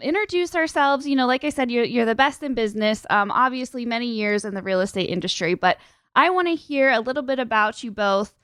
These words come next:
How you got started in real estate? What made you want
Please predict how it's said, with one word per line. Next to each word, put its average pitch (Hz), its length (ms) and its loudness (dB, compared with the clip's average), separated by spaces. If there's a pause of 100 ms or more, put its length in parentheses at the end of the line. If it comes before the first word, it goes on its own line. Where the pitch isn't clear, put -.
(260)
How 349 120 4
you 381 140 2
got 330 220 2
started 269 340 0
in 262 160 2
real 247 220 2
estate? 240 420 4
What 269 180 4
made 302 260 -4
you 277 120 -2
want 240 340 0